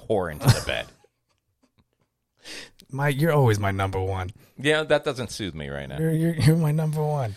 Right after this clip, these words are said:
Speaker 1: So, no, you got, you got a lot of projects going on. You're doing a bunch of videos that, you know, they're, they're funny. The
Speaker 2: Thank
Speaker 1: karate,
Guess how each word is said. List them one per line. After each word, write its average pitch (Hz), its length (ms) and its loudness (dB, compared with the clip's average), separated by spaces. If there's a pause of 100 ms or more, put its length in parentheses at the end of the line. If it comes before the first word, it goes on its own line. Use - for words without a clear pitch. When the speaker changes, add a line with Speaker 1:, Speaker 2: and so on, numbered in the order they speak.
(120)
Speaker 1:
So, 180 240 8
no, 208 220 4
you 143 200 4
got, 175 220 8
you 147 120 4
got 165 160 8
a 165 80 4
lot 180 200 2
of 180 80 -4
projects 190 420 0
going 95 180 -4
on. 85 140 -4
You're 87 120 -6
doing 98 280 -2
a 90 240 -2
bunch 95 240 -2
of 107 60 -10
videos 101 420 -4
that, 95 300 0
you 104 180 -4
know, 98 240 -4
they're, 123 300 -2
they're 135 160 -2
funny. 170 400 -2 (100)
The 107 100 -4
Speaker 2:
Thank 143 220 4
Speaker 1:
karate, 135 60 4